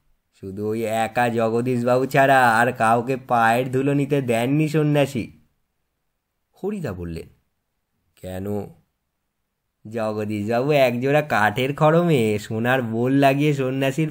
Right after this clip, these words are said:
পায়ের কাছে ধরলেন। তখন বাধ্য হয়ে সন্ন্যাসী পা এগিয়ে দিলেন, নতুন খড়ম পড়লেন,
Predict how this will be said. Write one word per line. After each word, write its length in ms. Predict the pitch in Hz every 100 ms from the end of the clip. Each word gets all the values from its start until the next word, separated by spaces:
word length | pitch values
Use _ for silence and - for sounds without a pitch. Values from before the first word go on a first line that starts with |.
| 151
পায়ের 380 | 123 120 120 123
কাছে 280 | 123 135
ধরলেন। 380 | 143 131 123 113 - - _ _ _ _ _
তখন 360 | 90 82 92 90
বাধ্য 420 | 92 95 98 117
হয়ে 260 | 123 131 123
সন্ন্যাসী 480 | 120 127 127 127
পা 460 | 127 - 107 110 127
এগিয়ে 340 | 131 131 139
দিলেন, 300 | 135 135 131 143 _ _ _ _ _ _ _ -
নতুন 460 | 95 95 90 127
খড়ম 440 | 139 - 113 127 143
পড়লেন, 440 | 156 156 143 104